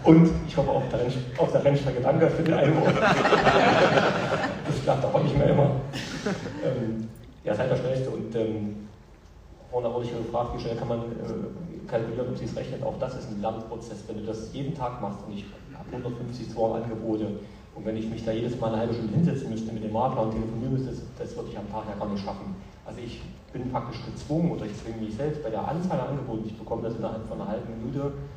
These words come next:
durchrauschen zu lassen. Dann bleiben drei, vier, fünf Objekte pro Woche übrig auf dem Tisch und die gucke ich mir dann genauer an.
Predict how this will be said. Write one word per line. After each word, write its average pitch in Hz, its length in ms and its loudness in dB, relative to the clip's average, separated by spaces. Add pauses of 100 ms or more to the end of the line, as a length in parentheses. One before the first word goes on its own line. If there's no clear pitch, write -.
(340)
durchrauschen 135 500 -6
zu 110 100 -4
lassen. 104 180 0
Dann 127 100 -2
bleiben 143 320 2
drei, 139 140 -2
vier, 135 180 -6
fünf 135 180 -2
Objekte 127 280 -4
pro 123 180 -12
Woche 127 180 -8
übrig 156 280 -4
auf 120 80 -10
dem - 120 -10
Tisch 135 120 -8
und 131 200 -10
die - 60 -12
gucke 117 180 -8
ich - 80 -6
mir 117 60 -8
dann 113 140 -4
genauer 107 320 -4
an. 101 180 -8